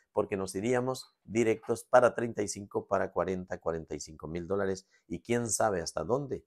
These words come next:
más arriba. ¿Listo? Gráfico semanal, hemos terminado. Vamos a poner aquí el gráfico diario de una vez y luego voy a ir a leerles en el chat por unos minutitos para convivir con ustedes y ver qué preguntas hay por ahí o qué dudas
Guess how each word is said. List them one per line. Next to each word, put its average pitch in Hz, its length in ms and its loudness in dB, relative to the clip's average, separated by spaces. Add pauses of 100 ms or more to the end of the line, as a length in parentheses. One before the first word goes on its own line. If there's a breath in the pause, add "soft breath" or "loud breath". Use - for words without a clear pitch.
(140)
más 90 480 -6
arriba. - 420 -6 (320)
¿Listo? 190 460 6 (420 soft breath)
Gráfico 151 300 8
semanal, 123 480 4
hemos - 260 -2
terminado. 104 480 0
Vamos 139 220 2
a 147 80 -2
poner 139 220 -2
aquí 135 180 -2
el 131 80 -2
gráfico 123 380 4
diario 107 360 8
de 90 120 2
una 95 160 -2
vez 180 440 6 (240)
y - 140 6
luego 131 220 12
voy 123 160 12
a - 20 12
ir 120 80 12
a 107 60 12
leerles 104 360 10
en 110 120 4
el 90 100 2
chat 107 240 2
por 98 120 2
unos 104 500 -2
minutitos 95 720 2 (300 soft breath)
para 190 240 12
convivir 117 440 6
con 104 140 2
ustedes 135 460 8
y 101 40 4
ver 110 160 8
qué 113 120 4
preguntas 92 560 2
hay 101 140 8
por 87 200 2
ahí 101 220 6
o 85 100 4
qué 92 140 4
dudas 95 560 4